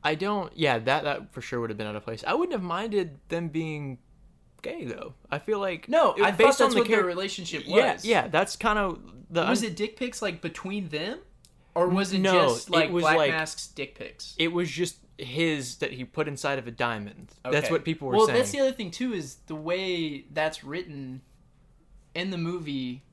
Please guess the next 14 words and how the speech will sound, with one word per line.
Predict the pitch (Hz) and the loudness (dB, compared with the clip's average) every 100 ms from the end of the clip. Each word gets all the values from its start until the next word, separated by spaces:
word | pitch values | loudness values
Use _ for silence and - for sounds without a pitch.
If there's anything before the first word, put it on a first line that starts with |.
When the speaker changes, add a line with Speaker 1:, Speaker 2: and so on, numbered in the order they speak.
| _ _ _ | _ _ _
Speaker 2:
in | 170 170 165 | -8 -6 -6
the | 151 | 0
diamond | 147 151 156 143 | 2 2 0 -6
is | 139 127 - | -8 -12 -10
laser | 143 147 147 143 | -6 -6 -6 -8
etched, | 131 139 - - | -6 -6 -8 -8
like, | 143 127 - _ | -8 -8 -14 _
bank | 143 143 175 - _ _ | -10 -8 -10 -16 _ _
codes? | - 214 247 262 185 | -4 -2 -2 -4 2
Speaker 1:
Yeah. | 196 107 | 4 4
Speaker 2:
Bank | 185 214 247 | 0 -4 -6
account | 214 254 262 | -4 -4 -2
codes? | 269 285 285 - | -2 -2 -6 -10
Or | 165 156 139 | -6 -6 -6